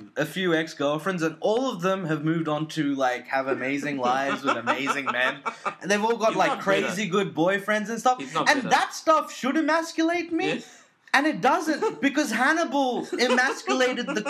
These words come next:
Speaker 1: crap out of me. That nothing, everything else
Speaker 2: Uh,
Speaker 1: seems pretty easy right
Speaker 2: oh,
Speaker 1: now.
Speaker 2: bro.
Speaker 1: You know, like,
Speaker 2: It was, um,
Speaker 1: you know?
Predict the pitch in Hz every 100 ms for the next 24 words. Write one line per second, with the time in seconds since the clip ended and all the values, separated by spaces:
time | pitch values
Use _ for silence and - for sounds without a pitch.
0 | - - 403 427 - 311 254 202 165 147
1 | 156 135 127 127 156 156 151 156 - 123
2 | _ 135 - 135 196 240 220 226 277 277
3 | 277 254 202 240 262 254 233 247 - 220
4 | 208 165 214 214 160 214 214 147 117 101
5 | 98 123 127 120 131 143 117 123 117 117
6 | 127 143 131 127 127 156 151 147 139 127
7 | 156 147 131 123 127 127 120 113 156 151
8 | 139 160